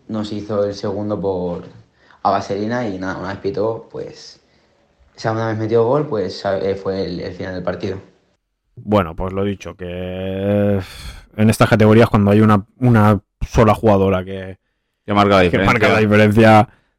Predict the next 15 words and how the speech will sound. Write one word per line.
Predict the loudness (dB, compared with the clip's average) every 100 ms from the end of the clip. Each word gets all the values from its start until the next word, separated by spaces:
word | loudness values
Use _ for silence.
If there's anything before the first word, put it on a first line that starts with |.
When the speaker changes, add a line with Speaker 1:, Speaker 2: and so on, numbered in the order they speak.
| -8 -4 -4 -6 _ _ _ _ -18 -18 _ -2
Speaker 2:
te | 0
arruina | 2 0
el | -2
partido. | -6 -4 -4 0
Y | 0
de | 0 0
hecho | 0 0
creo | 2
que | 2
fueron | 2 0
nueve | 0 -4 -6 _
las | -8 -8
del | -8
Segorbe. | -10 -14 -16 -6
Speaker 3:
Sí, | 0 0